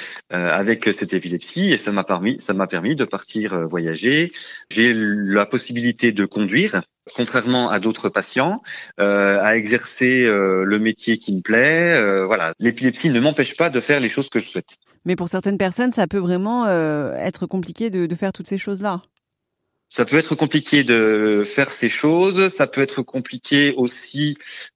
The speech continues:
Speaker 1: d'assister à certaines choses, parce qu'on,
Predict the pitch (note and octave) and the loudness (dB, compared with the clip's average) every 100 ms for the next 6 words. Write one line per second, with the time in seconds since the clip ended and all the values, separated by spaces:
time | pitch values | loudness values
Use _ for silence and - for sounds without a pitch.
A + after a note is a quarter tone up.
0 | - F#3+ A#2+ - C3 - G3+ G3 - _ | -2 0 0 -4 -12 -2 -2 -2 -6 _
1 | A2 G2+ A2+ - A2 G2+ D#3+ F3+ F#3+ A2+ | -6 -2 -2 0 -2 0 0 0 2 -2
2 | - A#2 A#2 | 0 0 0